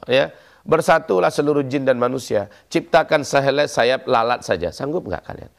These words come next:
Ciptakan, kalimatnya ciptakan. Nggak boleh pa-, pakai bahan baku yang ada di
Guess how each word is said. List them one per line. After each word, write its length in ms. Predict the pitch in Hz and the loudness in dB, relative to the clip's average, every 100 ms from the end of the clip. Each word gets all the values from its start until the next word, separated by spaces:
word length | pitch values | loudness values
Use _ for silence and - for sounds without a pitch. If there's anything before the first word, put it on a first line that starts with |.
| _ _ _ _ - | _ _ _ _ -2
Ciptakan, 560 | - - 175 147 117 | 0 4 4 4 0
kalimatnya 400 | 117 135 139 165 | 2 0 0 0
ciptakan. 720 | 175 - - 135 - 104 78 123 | 0 -2 0 0 2 -2 -2 0
Nggak 160 | 135 | 2
boleh 160 | 147 160 | 4 4
pa-, 240 | 147 135 | 2 2
pakai 240 | 123 135 135 | 0 2 2
bahan 240 | 131 123 | 2 2
baku 240 | 120 - | 0 0
yang 160 | 127 117 | 0 2
ada 160 | 117 127 | 2 2
di 240 | 151 | 0